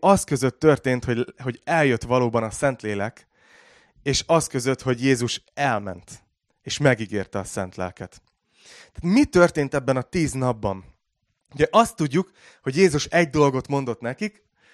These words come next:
hogy ebben az időszakban várjatok. Nincsen más dolgotok, csak várjátok meg az Atya ígéretét. Semmi más dolgot nem adott nekik, semmi más feladatot nem adott nekik, nem bízott rájuk.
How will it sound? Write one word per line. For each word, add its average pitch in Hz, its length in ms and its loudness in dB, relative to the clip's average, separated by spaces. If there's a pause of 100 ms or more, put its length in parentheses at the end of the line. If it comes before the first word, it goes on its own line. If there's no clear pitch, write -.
(120)
hogy - 180 -10
ebben 170 300 2
az 139 120 0
időszakban 131 760 -2 (420)
várjatok. 123 600 0 (140)
Nincsen 220 360 4
más 165 220 4
dolgotok, 127 600 0 (240)
csak - 140 -20
várjátok 151 500 4
meg 135 180 0
az 120 100 -4
Atya 120 240 -2
ígéretét. 107 720 -6 (720)
Semmi 220 280 2
más 151 220 4
dolgot 127 380 2
nem 127 160 0
adott 113 240 -6
nekik, 110 260 -12
semmi 170 240 -4
más 131 240 -4
feladatot 120 520 -2
nem 117 160 -8
adott 104 240 -10
nekik, 104 300 -18
nem 123 180 -8
bízott 110 300 -10
rájuk. 101 380 -10